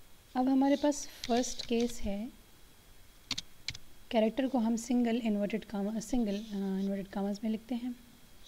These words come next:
सिंगल कोट्स में या डबल कोट्स में होता है।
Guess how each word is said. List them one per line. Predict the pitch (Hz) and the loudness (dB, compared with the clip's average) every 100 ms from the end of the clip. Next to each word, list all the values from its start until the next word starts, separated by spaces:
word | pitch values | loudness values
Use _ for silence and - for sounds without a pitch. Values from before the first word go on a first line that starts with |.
| - - - - - - - - - | -20 -20 -20 -20 -20 -20 -20 -16 -6
सिंगल | 208 214 220 | -2 -2 -2
कोट्स | 233 226 220 | -4 -4 -2
में | 202 | 0
या | |
डबल | 190 180 175 | 0 0 -2
कोट्स | 185 180 - | -4 -8 -6
में | 185 | -6
होता | 185 | -6
है। | 190 | -8